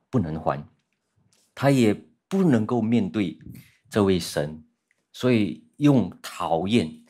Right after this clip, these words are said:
恨恶的那个方面来面对啊。为什么呢？因为你不能够爱嘛，你不能够信任嘛，你就是相反，就是要恨，不然就是不理，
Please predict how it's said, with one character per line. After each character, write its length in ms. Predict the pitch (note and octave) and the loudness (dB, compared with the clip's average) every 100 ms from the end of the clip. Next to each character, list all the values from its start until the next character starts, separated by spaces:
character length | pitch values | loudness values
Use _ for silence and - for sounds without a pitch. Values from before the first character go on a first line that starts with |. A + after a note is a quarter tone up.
| _ | _
恨 340 | - - F3+ | 0 4 4
恶 180 | C#3 D#3 | 2 0
的 120 | A2+ | 2
那 100 | G2+ | -2
个 80 | G2+ | -4
方 220 | - F#2+ | -6 -4
面 260 | G2 E2 - _ _ _ _ | -4 -6 -8 _ _ _ _
来 180 | F2 E2 | 0 2
面 260 | G2 F2 | 2 0
对 260 | D#2+ F2 - _ _ _ _ _ | 2 0 -2 _ _ _ _ _
啊。 100 | E2+ D#2 | -16 -4
为 100 | A2 | -2
什 100 | G#2 | 0
么 80 | F2+ | 0
呢？ 160 | F#2 | 0
因 80 | G#2 | 4
为 320 | B2 G2+ - - | 4 2 -2 -8
你 100 | G#2 | -8
不 140 | - | -4
能 100 | A2 | -4
够 120 | G2+ | -4
爱 200 | - G2 | -6 -6
嘛， 180 | D#2+ C2 _ _ _ | -8 -12 _ _ _
你 80 | - | -6
不 140 | G2 C3+ | -2 2
能 140 | A2 | 2
够 80 | A2+ | 0
信 280 | A2+ A2+ G#2 | -2 0 0
任 140 | F#2 | 0
嘛， 200 | D2+ - _ _ _ _ - | -2 -8 _ _ _ _ -8
你 100 | F#2 | -6
就 140 | A#2 | -4
是 300 | G#2 A2 G2 | -4 -2 -2
相 460 | - - - A#2+ A#2+ | -4 -8 0 2 2
反， 260 | D#2+ C#2+ | -2 -4
就 140 | C#2+ F#2+ | -8 -6
是 300 | F#2+ E2 - _ - _ _ _ | -4 -6 -8 _ -20 _ _ _
要 100 | F#2+ | -8
恨， 360 | - - E2+ - _ _ _ | -8 -6 -6 -8 _ _ _
不 80 | - | 2
然 140 | A#2 G#2 | 4 4
就 100 | G2+ | 0
是 280 | G2 F2 - _ _ | -2 -4 -8 _ _
不 120 | - B2+ | 2 2
理， 260 | E2 - | 2 -6